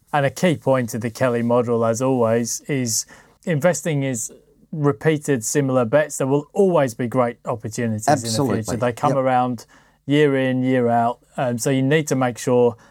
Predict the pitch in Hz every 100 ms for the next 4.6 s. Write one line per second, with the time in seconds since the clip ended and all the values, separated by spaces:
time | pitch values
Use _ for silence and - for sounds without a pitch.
0 | _ 131 127 123 123 139 117 131 127 131
1 | 107 120 120 120 120 113 110 117 107 117
2 | 107 110 107 127 117 123 117 - _ _
3 | - 151 147 - - 139 131 120 - 120
4 | 127 135 117 135 123 120